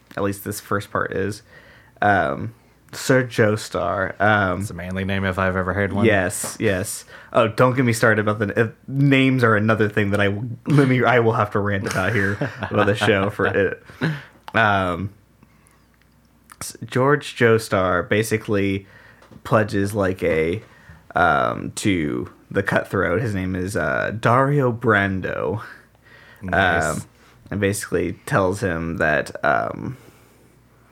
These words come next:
Speaker 1: "I, I owe my life to you, good sir," blah, blah, blah.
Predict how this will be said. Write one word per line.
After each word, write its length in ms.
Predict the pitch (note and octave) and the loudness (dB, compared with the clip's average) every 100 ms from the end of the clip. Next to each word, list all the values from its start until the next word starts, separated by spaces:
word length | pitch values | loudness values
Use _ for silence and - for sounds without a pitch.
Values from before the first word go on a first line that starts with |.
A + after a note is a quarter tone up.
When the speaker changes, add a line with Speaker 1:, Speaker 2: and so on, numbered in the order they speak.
| _ _ - | _ _ -4
Speaker 1:
"I, 180 | - B2 | 0 0
I 240 | B2 G#2+ G#2+ | 0 -2 2
owe 180 | G#2+ B2 | 2 4
my 180 | A#2+ A2+ | 4 4
life 300 | G#2+ G2 - | 2 0 -4
to 120 | G2+ | -6
you, 160 | E2+ D#2+ | -4 -4
good 260 | D#2+ D2 | -4 -4
sir," 420 | - F#2+ F2 - - | -4 -4 -2 -4 -4
blah, 200 | E2+ D2+ | -2 -2
blah, 200 | - - | -4 -6
blah. 380 | - B1 E2+ | -4 -4 -4